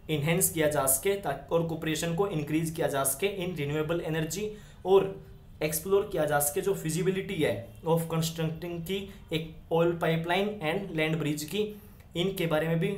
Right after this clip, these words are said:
बातचीत हुई है between two countries के। विक्रम सिंघे जी, जिनकी दो दिन की visit है भारत के अंदर New Delhi में, ये mark करती है उनकी first visit, जब वो president बने हैं एक साल पहले। और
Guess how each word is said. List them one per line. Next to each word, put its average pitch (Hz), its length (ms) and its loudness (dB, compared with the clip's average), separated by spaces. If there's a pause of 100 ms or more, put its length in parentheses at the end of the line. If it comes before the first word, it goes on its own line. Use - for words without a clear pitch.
(160)
बातचीत 147 440 -2
हुई 143 160 0
है 190 280 0
between 156 280 -2 (460)
two 156 160 2
countries 127 400 -2
के। 107 240 -6 (500)
विक्रम 190 260 -2
सिंघे 170 340 2
जी, 202 360 -4 (400)
जिनकी 170 320 -4
दो 165 440 -2
दिन 175 200 -4
की 175 100 -6
visit 165 360 -2
है 165 300 0
भारत 143 320 2
के 165 60 -2
अंदर 160 440 0 (380)
New 160 180 2
Delhi 170 320 2
में, 196 320 -2 (180)
ये 170 200 2
mark 170 360 4
करती 165 260 0
है 196 60 2
उनकी 190 220 0
first 175 360 0
visit, 190 540 0 (220)
जब 170 300 0
वो 208 340 -2
president 165 520 0
बने 147 240 2
हैं 196 220 0
एक 160 220 0
साल 190 200 2
पहले। 120 500 -2 (960)
और 185 340 0